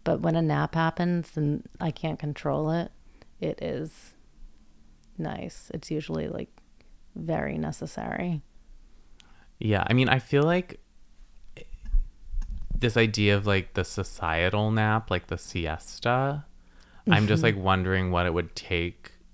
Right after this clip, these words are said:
Speaker 2: or, like, why, like, Americans don't do it. I guess it's just
Speaker 1: 'Cause
Speaker 2: our,
Speaker 1: we're not
Speaker 2: our work
Speaker 1: lazy.
Speaker 2: ethic. Yeah.
Speaker 1: Yeah.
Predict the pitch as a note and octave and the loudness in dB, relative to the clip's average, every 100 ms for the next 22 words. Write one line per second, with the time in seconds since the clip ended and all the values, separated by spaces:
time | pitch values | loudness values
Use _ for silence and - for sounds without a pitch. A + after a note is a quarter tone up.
0 | - - G2+ F#2 E2+ E2+ D#2 D#2 D#2 D#2+ | -10 0 2 2 0 0 2 0 0 -2
1 | E2+ F#2 - - - - F2+ - - - | -6 -10 -16 -20 -14 -8 -8 -8 -18 -20
2 | - - - - - - - G2+ F2+ D#2+ | -20 -20 -20 -20 -20 -20 -10 -6 -4 -4
3 | E2 F2+ E2+ F2+ E2+ F2+ E2+ F2 F2 F#2 | -6 -6 -6 -4 -2 0 0 0 -2 -4
4 | F2+ - F3 F3 E3 E3+ F3 D#3+ D#3+ - | -8 -4 0 0 2 4 4 4 2 2
5 | F3 F3 G#2+ A2+ - - F2 F2+ F#2 G3 | 0 2 2 0 -2 0 2 2 0 -2